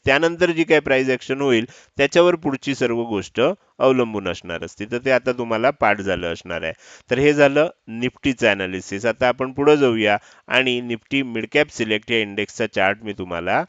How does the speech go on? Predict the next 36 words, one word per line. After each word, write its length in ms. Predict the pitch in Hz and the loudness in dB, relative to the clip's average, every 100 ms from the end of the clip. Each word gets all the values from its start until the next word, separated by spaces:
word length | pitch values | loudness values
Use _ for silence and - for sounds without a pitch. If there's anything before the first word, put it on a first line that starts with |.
| _ _ | _ _
दाखवतो. 440 | 95 95 - 92 98 | -4 -2 -2 -4 -2
ह्याच्यामध्ये 500 | 107 123 135 135 135 | -2 -2 -2 -2 -2
सुद्धा 280 | 147 135 | 0 0
इम्पॉर्टंट 520 | 117 113 113 113 110 110 | 0 0 -2 -2 -4 -4
लेव्हल, 380 | 110 107 107 107 - - _ - | -2 0 0 -2 -12 -20 _ -2
त्यानंतर 400 | 113 110 113 113 | -2 -2 -4 -4
सेंट्रल 420 | 127 123 131 123 | -2 -2 -2 0
लेव्हल 400 | 117 107 107 107 - | 0 2 0 0 -6
आणि 280 | 113 127 120 | -6 -4 -4
वरच्या 420 | 117 110 107 123 | 0 -2 0 0
आणि 160 | 110 113 - | 0 -2 -8
खालच्या 340 | - 104 98 110 - | -6 -6 -2 -4 -4
तीन 180 | 107 | -6
टार्गेट 420 | 104 98 101 107 113 | -2 -4 -2 -6 -2
लेव्हल 340 | 110 98 104 - | -2 0 -4 -6
दाखवलेले 540 | 98 90 - 92 90 90 | -6 -4 -4 -4 -2 -4
आहेत. 200 | 87 92 | -4 -6
आपल्याला 500 | 92 110 117 107 95 - _ _ _ | -10 -6 -2 0 -2 -4 _ _ _
थोडंसं 440 | 110 107 107 - 113 | -6 -4 -4 -4 -8
स्क्रीनला 640 | - 107 101 95 98 120 - | -8 -10 -8 -6 -4 -4 -4
ॲडजस्ट 400 | 92 101 117 123 | -10 -6 -6 -4
करून 240 | 123 113 113 | -4 -4 -2
घेतो, 300 | 113 110 98 | -4 -2 -6
म्हणजे 200 | 101 104 | -4 -6
तुम्हाला 460 | 110 107 110 95 92 _ | -6 -4 -2 -2 -4 _
चार्ट 300 | - 101 104 | -2 0 -2
व्यवस्थित 440 | 101 98 98 - 120 | -4 -6 -6 -6 -6
दिसू 340 | 117 131 151 | -6 -6 -6
शकेल 400 | 135 107 104 101 98 - - _ | -4 -4 -2 -4 -4 -14 -20 _
आणि 220 | 101 110 | -4 -4
तुम्हाला 360 | 113 - 110 117 | -4 -2 0 0
पाहिजे 380 | 110 101 104 110 | 0 -2 0 -2
असेल 360 | 107 107 101 | -2 -4 -4
तर 100 | 117 | -8
स्क्रीनशॉट 640 | 123 - 101 101 - 113 | -8 -8 -8 -6 -2 -2
सुद्धा 520 | 107 104 92 92 107 | -2 -10 -8 0 0